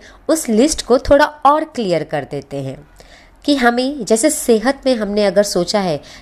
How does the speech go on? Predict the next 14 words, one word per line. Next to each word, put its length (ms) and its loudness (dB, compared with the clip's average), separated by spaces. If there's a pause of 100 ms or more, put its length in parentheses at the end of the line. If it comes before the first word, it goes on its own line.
(120)
कि 100 -2
मैं 160 0
योगा 380 2
करना 320 -2
चाहूँगी, 520 -6 (400)
तो 60 2
आप 140 2
बताइए 540 0
कि 160 -6
आप 220 -2
किसके 320 -4
साथ 280 0
करना 380 -2
चाहेंगे, 460 -6